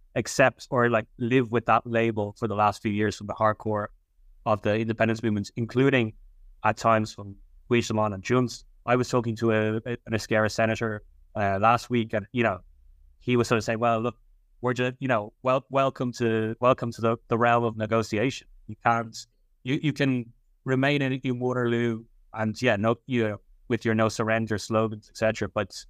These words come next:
yeah, the re-, the reality is what it is. They have this incredible opportunity. They are kingmakers. And I, I mean, that, what's also incredible is the fact that an amnesty, you know, an amnesty has been one of the sort of core demands of the independence movement since two thousand seventeen.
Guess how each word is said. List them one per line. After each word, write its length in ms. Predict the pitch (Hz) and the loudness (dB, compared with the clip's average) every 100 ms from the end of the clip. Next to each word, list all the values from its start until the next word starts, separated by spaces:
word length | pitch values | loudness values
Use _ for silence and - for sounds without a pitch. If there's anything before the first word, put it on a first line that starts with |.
| - | -6
yeah, 140 | 127 120 | 0 0
the 120 | 104 | 2
re-, 180 | 123 - | -2 0
the 100 | 123 | 0
reality 560 | 117 120 139 131 117 123 | 2 2 2 0 -2 -2
is 220 | 107 - _ - | -4 -12 _ -8
what 120 | 107 | -6
it 100 | 104 | 0
is. 460 | 139 135 117 - - _ _ | 0 0 -4 -10 -18 _ _
They 100 | 120 | -2
have 320 | 110 - 151 147 | 0 2 2 2
this 160 | 131 | -4
incredible 420 | 120 113 113 107 | -4 -2 -2 0
opportunity. 560 | 104 - - 110 107 110 | -6 -6 -6 -4 -4 -4
They 140 | 104 | 0
are 160 | 117 131 | 2 2
kingmakers. 800 | - 127 117 104 104 104 98 - _ _ _ _ _ - | 0 -4 -4 -6 -10 -14 -18 -18 _ _ _ _ _ -8
And 120 | 117 | -2
I, 80 | 123 | -2
I 60 | 151 | 0
mean, 80 | 165 | 2
that, 220 | 190 - _ _ - | 0 -2 _ _ -4
what's 200 | 147 - | -4 -2
also 260 | 190 - | -2 -2
incredible 380 | 131 117 123 117 | -4 -2 -2 -2
is 80 | 110 | -4
the 80 | 110 | -2
fact 220 | 127 120 | -2 0
that 80 | 113 | -4
an 100 | 110 - | -8 -6
amnesty, 640 | 135 151 123 131 123 110 _ _ | -4 -4 -8 -6 -6 -6 _ _
you 100 | 151 | 0
know, 120 | 175 | 0
an 60 | 131 | 0
amnesty 300 | 170 175 165 | 0 0 -2
has 120 | 135 | -2
been 160 | 139 123 | -2 -4
one 100 | 131 | -4
of 60 | |
the 80 | 117 | -4
sort 140 | 113 | -6
of 80 | 113 - _ _ _ | -10 -12 _ _ _
core 960 | _ - 143 147 143 135 120 113 110 107 | _ -8 -4 -2 0 0 -2 -2 -4 -6
demands 580 | - 110 120 135 135 117 | -4 -2 0 0 -2 -2
of 100 | 104 | -4
the 100 | 117 | -2
independence 360 | 113 113 117 110 | -2 0 -2 -2
movement 240 | 117 - | -10 -14
since 300 | - 135 127 | -4 -2 0
two 120 | - | 0
thousand 320 | 113 104 104 - | 2 2 0 -6
seventeen. 580 | - 98 - 104 101 | -6 -6 -6 -6 -6